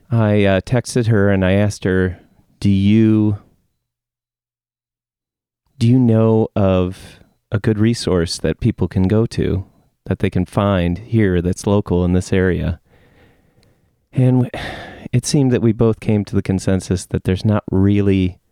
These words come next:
a good resource. And I found that really sad. Um, I think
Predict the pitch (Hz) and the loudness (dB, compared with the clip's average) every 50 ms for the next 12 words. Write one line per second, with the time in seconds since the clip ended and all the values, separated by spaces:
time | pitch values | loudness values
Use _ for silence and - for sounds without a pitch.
0 | _ _ _ _ _ _ _ _ _ _ _ _ _ _ _ _ _ _ _ _ | _ _ _ _ _ _ _ _ _ _ _ _ _ _ _ _ _ _ _ _
1 | - 90 92 - 95 95 95 90 95 92 90 92 95 - - - 85 82 82 82 | -10 -10 -4 0 0 0 0 0 0 0 2 2 0 -2 -2 -2 0 2 0 0
2 | 80 - - - - - _ _ _ _ _ _ _ _ _ _ _ _ _ _ | -2 -6 -10 -16 -20 -20 _ _ _ _ _ _ _ _ _ _ _ _ _ _
3 | _ _ _ _ _ _ _ _ _ _ _ _ _ _ _ _ _ _ _ _ | _ _ _ _ _ _ _ _ _ _ _ _ _ _ _ _ _ _ _ _
4 | _ _ _ _ _ _ _ _ _ _ _ _ _ _ _ _ _ - 107 98 | _ _ _ _ _ _ _ _ _ _ _ _ _ _ _ _ _ -2 0 2
5 | 92 90 90 87 85 85 - - - - _ _ _ _ - 107 107 - - 104 | 2 2 2 2 0 -2 -4 -10 -16 -20 _ _ _ _ -4 -2 -2 0 0 -2
6 | 104 101 101 98 98 95 - - 107 104 107 101 98 92 - - - 98 87 80 | 0 0 0 0 0 -2 -2 -2 0 0 2 0 0 -2 -2 -2 -2 -2 0 0
7 | 80 80 - - _ _ _ _ _ _ _ _ _ _ _ _ _ _ _ _ | -2 -4 -6 -8 _ _ _ _ _ _ _ _ _ _ _ _ _ _ _ _
8 | _ _ _ _ _ _ _ _ - 98 92 90 87 85 85 87 90 - _ _ | _ _ _ _ _ _ _ _ -2 0 2 2 2 0 0 -2 -6 -10 _ _
9 | _ _ _ _ _ _ _ _ _ _ _ _ _ _ _ _ _ _ _ _ | _ _ _ _ _ _ _ _ _ _ _ _ _ _ _ _ _ _ _ _
10 | _ _ _ _ - - 101 - - 113 110 110 101 101 - - - - | _ _ _ _ -8 -6 -6 -4 -2 -2 0 0 -2 -2 -6 -10 -16 -20